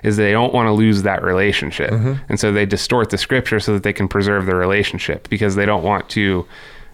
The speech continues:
Speaker 1: um, not be able to love people i-, if that's,
Speaker 2: Yeah.
Speaker 1: if, and so.
Speaker 2: So th-,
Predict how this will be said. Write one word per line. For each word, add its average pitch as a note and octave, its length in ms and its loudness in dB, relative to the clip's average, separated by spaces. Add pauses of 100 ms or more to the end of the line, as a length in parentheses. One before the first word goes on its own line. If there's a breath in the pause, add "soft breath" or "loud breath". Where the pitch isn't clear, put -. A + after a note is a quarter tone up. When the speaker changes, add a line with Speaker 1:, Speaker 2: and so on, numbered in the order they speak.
Speaker 1:
um, F#2 440 -2 (240)
not G2+ 360 -2
be G2+ 180 4
able G2 200 2
to F#2 100 2
love F#2 320 0
people - 460 -8 (240)
i-, F2+ 100 -8 (120)
if G#2 160 -2
that's, F#2+ 340 0
Speaker 2:
Yeah. G#2+ 60 2
Speaker 1:
if, - 200 -8
and - 220 -8
so. - 260 -8 (320 soft breath)
Speaker 2:
So A#2 220 0
th-, F#2+ 120 -6